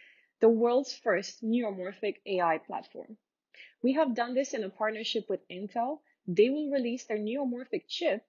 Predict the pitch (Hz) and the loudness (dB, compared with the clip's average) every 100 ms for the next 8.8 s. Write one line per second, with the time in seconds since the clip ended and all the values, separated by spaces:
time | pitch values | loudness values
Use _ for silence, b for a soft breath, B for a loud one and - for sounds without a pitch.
0 | - 240 - 339 277 262 262 147 - - | -4 -4 -2 0 0 -2 -6 -12 -14 -20
1 | - _ _ _ B B 254 226 330 370 | -20 _ _ _ B B 4 8 6 6
2 | 359 302 294 - 220 220 208 214 202 196 | 2 2 0 -2 -2 -2 -4 -8 -8 -6
3 | 175 240 285 208 185 180 262 277 233 226 | -2 0 2 0 -2 0 0 0 -2 -6
4 | 233 214 190 170 214 220 214 226 - 202 | -6 -6 -6 -4 -2 -2 -2 -8 -4 -2
5 | 190 180 175 - 175 165 190 - 175 - | -2 -4 -8 -6 -6 -2 -6 -6 -20 -6
6 | 311 311 - - - - 226 214 226 196 | -4 -4 -8 -16 -14 -2 -2 0 -2 0
7 | 196 - 196 - 180 - 170 165 170 165 | -2 -8 -14 -8 -8 -6 -6 -6 -6 -8
8 | 170 - 175 160 160 156 - - | -10 -16 -14 -14 -16 -18 -18 -20